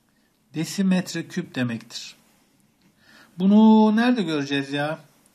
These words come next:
Şeyde ha. Etkinlik ikide çözeceğiz arkadaşlar. Bununla alakalı çok güzel sorular çözeceğiz.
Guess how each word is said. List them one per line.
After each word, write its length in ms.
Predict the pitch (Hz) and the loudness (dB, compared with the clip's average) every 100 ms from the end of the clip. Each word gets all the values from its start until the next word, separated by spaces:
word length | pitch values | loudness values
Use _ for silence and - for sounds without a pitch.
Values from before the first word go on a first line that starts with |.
| _ | _
Şeyde 420 | - 170 170 180 | -12 -8 -6 -6
ha. 260 | 156 156 127 - _ - - | -6 -8 -12 -20 _ -20 -8
Etkinlik 500 | 175 - 214 220 220 | -8 -2 2 2 0
ikide 360 | 196 202 214 214 | -6 -2 -2 0
çözeceğiz 420 | 196 190 190 165 | -2 -2 -4 -2
arkadaşlar. 680 | 147 139 135 131 139 131 | -4 -4 -8 -10 -10 -12
Bununla 240 | 170 165 165 | -12 -10 -8
alakalı 480 | 156 160 151 151 139 | -6 -8 -10 -12 -8
çok 200 | 208 156 | -8 -6
güzel 200 | 160 160 | -10 -8
sorular 400 | 160 151 151 135 | -8 -6 -6 -8
çözeceğiz. 440 | 139 120 120 113 | -8 -8 -10 -14